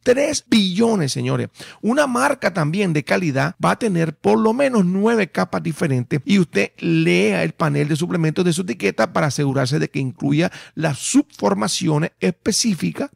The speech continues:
para cada cepa probiótica. Señores, la nuestra tiene más de diez y aparte de eso tiene diecisiete subingredientes. Tiene que ser también una compañía que por lo menos venda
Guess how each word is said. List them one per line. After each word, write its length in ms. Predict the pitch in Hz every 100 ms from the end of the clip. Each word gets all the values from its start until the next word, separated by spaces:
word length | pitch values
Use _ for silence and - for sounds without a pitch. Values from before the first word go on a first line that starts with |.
| _ -
para 200 | 113 110
cada 220 | 117 113
cepa 260 | - 120 120
probiótica. 680 | 147 143 220 233 190 135 -
Señores, 420 | - 175 247 156
la 160 | - 196
nuestra 360 | 285 262 - -
tiene 360 | 175 190 196
más 360 | 165 180 202 165
de 160 | 147
diez 480 | 127 139 160 165 - -
y 160 | 156
aparte 500 | 151 - 220 254 269
de 200 | 170 180
eso 200 | 208 160
tiene 300 | 175 190 208
diecisiete 920 | - 196 196 151 180 165 - 294 - 196
subingredientes. 960 | - 208 - 170 147 117 104 101 - -
Tiene 260 | - 247 311
que 120 | 277
ser 140 | 202 214
también 360 | 220 185 208
una 160 | 208 185
compañía 460 | 185 165 160 180
que 100 | 175
por 160 | 175 156
lo 80 | 143
menos 320 | 175 190 139
venda 400 | 170 190 185